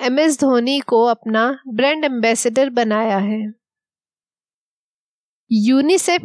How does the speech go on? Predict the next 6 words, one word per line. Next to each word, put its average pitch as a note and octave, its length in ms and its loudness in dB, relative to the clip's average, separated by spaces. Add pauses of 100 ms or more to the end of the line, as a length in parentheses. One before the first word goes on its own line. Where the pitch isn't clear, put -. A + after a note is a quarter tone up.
इंडिया C#4 400 0
के C4+ 380 0 (200)
बाल B3+ 320 0
अधिकारों B3+ 680 0
का D4+ 160 0
एम्बेसडर A#3+ 680 0